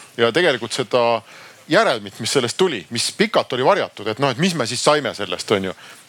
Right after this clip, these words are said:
See mingi selline arusaam on, et noh, et Eesti koolid said arvutid. Tegelikult see ei ole üldse nii.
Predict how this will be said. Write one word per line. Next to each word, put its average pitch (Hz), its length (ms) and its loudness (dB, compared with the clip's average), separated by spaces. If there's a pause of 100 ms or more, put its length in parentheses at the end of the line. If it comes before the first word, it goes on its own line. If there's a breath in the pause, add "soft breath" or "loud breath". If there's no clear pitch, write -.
(120)
See 143 160 2
mingi 143 320 -2
selline 147 240 2
arusaam 127 400 0
on, 120 80 0
et 110 80 -8
noh, 135 80 0
et 151 80 -2
Eesti 147 240 -2
koolid 139 240 0
said 120 160 0
arvutid. 107 400 -2 (400 loud breath)
Tegelikult 202 480 2
see 170 80 2
ei 175 60 4
ole 175 100 2
üldse 175 180 -4
nii. 160 140 0